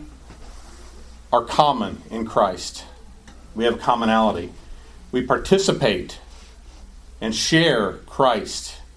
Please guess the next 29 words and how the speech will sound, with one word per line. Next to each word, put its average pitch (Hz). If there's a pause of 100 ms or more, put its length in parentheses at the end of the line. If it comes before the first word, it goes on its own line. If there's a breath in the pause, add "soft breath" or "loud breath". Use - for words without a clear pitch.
(100)
with 120
each 117
other, 151 (580)
and 117
Christ, -
we 127
allow 123
Christ 127
to -
share 123
with 107
us. - (840 soft breath)
We 127
commune. 147 (500)
We 127
have 123
communication, 147
companionship. 131 (120)
We're 123
one, 120
unity. 131 (260 loud breath)
We 139
have 139
a 135
relationship. 135 (640 loud breath)
We 127
have 135
agreement. 123 (400)
We, 120